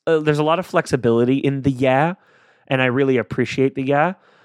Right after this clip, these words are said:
I think I used to draw out the do the thing segment a little bit more, and I would kind of turn it into this whole, like, extravagant, extended whoop-de-doo thing of, like, I would get you to pause the podcast multiple times. Listen, we're getting more stern.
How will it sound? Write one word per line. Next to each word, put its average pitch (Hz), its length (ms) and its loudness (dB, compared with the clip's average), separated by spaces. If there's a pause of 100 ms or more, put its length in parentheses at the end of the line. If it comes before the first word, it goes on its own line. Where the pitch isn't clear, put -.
(140)
I 147 100 0
think 262 140 0
I 359 60 0
used 277 240 -2
to 170 80 0
draw 143 380 0
out 127 320 0
the 110 260 0
do 113 180 0
the 110 120 0
thing 101 320 -6
segment 113 440 -4
a - 40 -6
little 117 200 0
bit 117 140 -4
more, 117 260 -2
and 113 80 -2
I 104 80 2
would 101 140 -2
kind 123 160 -2
of 107 60 -8
turn 110 320 -2
it - 20 0
into 110 160 -4
this 104 140 -6
whole, 107 320 2
like, 101 360 -2
extravagant, 110 880 -4
extended 107 600 -2 (600)
whoop-de-doo 113 1300 0
thing 117 380 -2
of, 110 100 -2
like, 107 140 0
I 107 100 2
would 113 120 -2
get 117 120 -2
you 120 80 -2
to 120 60 -4
pause 120 260 0
the 110 80 -12
podcast 113 460 -2
multiple 117 320 -2
times. 123 440 -2
Listen, 131 300 -4 (1200)
we're 104 100 -14
getting 123 220 -2
more 139 160 2
stern. 113 480 -2